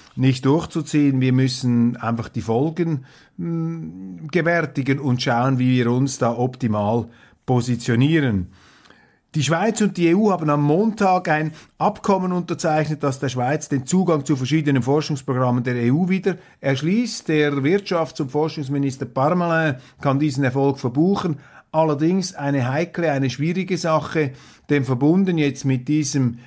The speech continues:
wieder ermöglichten Forschungszugang ist eben auch sozusagen bereits salamitaktikmäßig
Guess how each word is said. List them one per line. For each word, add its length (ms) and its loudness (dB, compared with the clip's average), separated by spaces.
wieder 380 2
ermöglichten 640 0
Forschungszugang 1160 0
ist 300 -4
eben 240 -2
auch 420 -2
sozusagen 580 -2
bereits 420 -2
salamitaktikmäßig 1700 -2